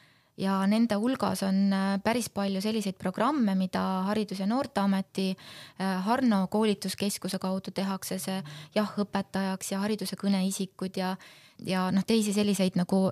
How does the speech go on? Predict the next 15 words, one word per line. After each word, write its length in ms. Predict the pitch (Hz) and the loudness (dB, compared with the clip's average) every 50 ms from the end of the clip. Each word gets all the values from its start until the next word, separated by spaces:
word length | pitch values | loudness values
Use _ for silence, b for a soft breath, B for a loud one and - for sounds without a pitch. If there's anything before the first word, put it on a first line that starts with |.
| - | 2
õpetajaametit 640 | - - 220 - 214 196 - 185 185 185 185 - 185 - | 0 0 2 2 0 0 2 0 0 0 -2 -4 -8 -6
propageerivaid, 880 | - 196 185 - 190 180 - 269 294 285 240 202 185 185 185 175 - - | -4 -4 -2 -2 -4 -2 0 0 0 0 0 0 0 0 0 -2 -2 -2
äh, 180 | 185 180 180 190 B B B B B B | -2 -2 -2 -2 B B B B B B
programme, 420 | - 208 202 208 202 208 208 196 | -4 -2 2 2 4 4 4 4
siis 160 | 190 - 190 - | 2 0 -2 -2
tegelikult, 440 | - 214 208 208 190 - - 190 | 0 2 2 2 2 0 -4 -2
Triin, 240 | - 214 226 220 202 | 0 2 4 4 4
sina 200 | 202 226 220 220 | 4 4 4 4
ise 260 | 214 220 226 - 226 208 | 4 2 2 2 2 2
oled 320 | 190 185 185 185 180 - | 2 2 0 -2 -2 -2
ju 100 | 190 185 | -2 0
valikkursuse 1040 | 190 202 208 214 208 202 - _ _ _ - 196 202 202 202 - 196 180 180 196 - | 2 2 2 2 0 -2 -4 _ _ _ -4 -4 -2 -2 -2 -2 -4 -4 -2 -2 -4
õpetaja 560 | 196 - 196 185 - - 185 185 185 185 - - _ | -2 -2 -4 -4 -2 -4 -4 -2 -2 -2 -4 -6 _
Viimsi 460 | - 202 196 196 196 - - 254 247 - _ | -4 -2 0 0 -2 -2 -4 -8 -8 -8 _
koolis, 480 | - - 262 269 262 240 226 220 - | -4 -2 -2 0 0 -2 -4 -4 -8